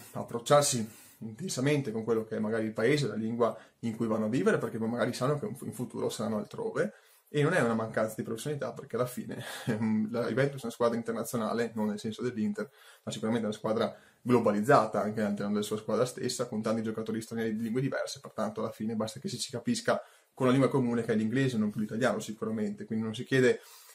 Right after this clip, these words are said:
di diventare dei madrelingua a dei giocatori di diverse nazionalità. Quindi veramente su Khedira spesso si è sempre, si è sempre legato, come ho detto prima, il Khedira stesso come giocatore, come uomo addirittura, a quello che è Allegri,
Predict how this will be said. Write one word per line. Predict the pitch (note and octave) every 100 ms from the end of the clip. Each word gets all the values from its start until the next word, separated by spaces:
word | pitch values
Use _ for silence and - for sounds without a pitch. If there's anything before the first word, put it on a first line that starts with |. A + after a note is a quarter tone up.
| -
di | A#2
diventare | A2+ A2 B2 A#2+
dei | A2+
madrelingua | A2 A2+ A2+ A#2+ A2+ A2+ G#2+
a | A2+ G#2+
dei | A2
giocatori | A2 A2+ A#2 A#2+
di | A2
diverse | G#2+ G#2+ -
nazionalità. | G2+ - G#2+ - - C3 _ _ _
Quindi | - D#3+
veramente | E3+ F3+ E3+ C3
su | D#3
Khedira | D3+ E3 F#3 D3
spesso | - - F3+ - D3
si | - B2+
è | A#2+
sempre, | C#3 C#3 C3+ C3+ B2+ - - -
si | -
è |
sempre | C3 D3
legato, | B2+ D3 B2+ A#2+
come | A#2+
ho |
detto | B2
prima, | C3 D3 E3 C3+ -
il | A#2 A2+ A2 -
Khedira | B2 D#3+ D3+
stesso | D3+ C#3 B2+
come | - A#2+
giocatore, | A2+ B2 D#3+ C3
come | - B2+
uomo | A#2+ B2 A2 G#2+
addirittura, | A#2+ C3+ - A2 A#2+ - _ - _
a | A#2+
quello | B2 C#3 B2
che | B2+
è | C#3+ E3 - _ _ -
Allegri, | A#2 G#2+ - G#2+